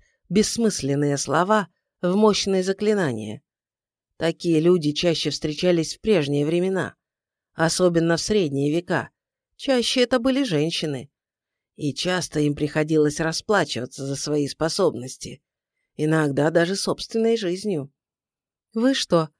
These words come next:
не о ведьмах ли говорите?» насмешливо проговорила Ирина. «Ну, иногда их и так называли». «Вот спасибо-то. Значит, вы хотите сказать, что я прирождённая ведьма?» «Кстати, не вижу в этом ничего плохого.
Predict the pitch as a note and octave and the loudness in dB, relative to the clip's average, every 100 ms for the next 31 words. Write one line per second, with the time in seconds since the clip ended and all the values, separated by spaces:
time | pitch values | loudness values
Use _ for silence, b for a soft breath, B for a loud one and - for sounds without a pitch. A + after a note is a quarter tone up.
0 | _ _ - A3+ A#3 A#3 B3+ E4 G#3 F3+ | _ _ -2 4 6 6 4 2 2 2
1 | A3 G#3 F#3+ A3 C4 E3+ - C#3+ - _ | 4 4 4 4 4 0 -2 -6 -6 _
2 | _ - F3 E3+ F#3+ E3 - D#3+ D#3 E3+ | _ -2 0 2 0 0 0 -2 0 0
3 | E3+ E3+ D#3+ D3+ D#3 F#3 F#3+ B2+ A#2 - | 0 0 2 0 2 2 0 -2 -4 -10
4 | _ _ _ _ - A#2 C3+ F#3 D4 D4 | _ _ _ _ -10 -4 0 2 0 -4
5 | _ _ _ _ G#3 G3+ G3 F3+ F#3+ C4 | _ _ _ _ -4 0 2 4 4 4
6 | B3 - - _ - A3+ A#3 C#3 - F3+ | 0 -8 -20 _ -8 -2 -2 -2 -2 -2
7 | G3 A3+ C#3+ A#2+ A#2 _ _ _ _ _ | 0 2 0 -2 -8 _ _ _ _ _
8 | _ G#3 A3 A#3 - D#4+ - A3 G3+ G3 | _ 0 2 0 2 0 2 0 2 2
9 | F#3+ _ F3+ E3+ A3 A#3+ A#3 A3+ G3+ E4 | -2 _ -6 0 4 4 2 -2 2 2
10 | F4 C#4 B3+ A3+ G3 - D3+ F#3 B3+ - | 4 0 0 -2 -2 2 4 4 2 0
11 | G3 F#3 G3 G3 G#3 G3+ G#3 F#3 G3+ G3+ | 2 4 4 4 4 6 4 4 4 4
12 | G3+ G#3+ C4 F4+ D3+ C3 D3 _ _ _ | 4 4 4 2 2 0 -4 _ _ _
13 | _ - - - B2 F3 C4+ B3 A3 C#3 | _ -14 -12 -2 0 0 -2 0 0 2
14 | D3+ G#3+ F3 A#2+ D#3 D#3+ D3 - C#3+ C#3 | 0 0 -2 -2 -2 0 0 0 0 0
15 | - G3 - - A2 A#2+ | 2 0 0 -2 0 -4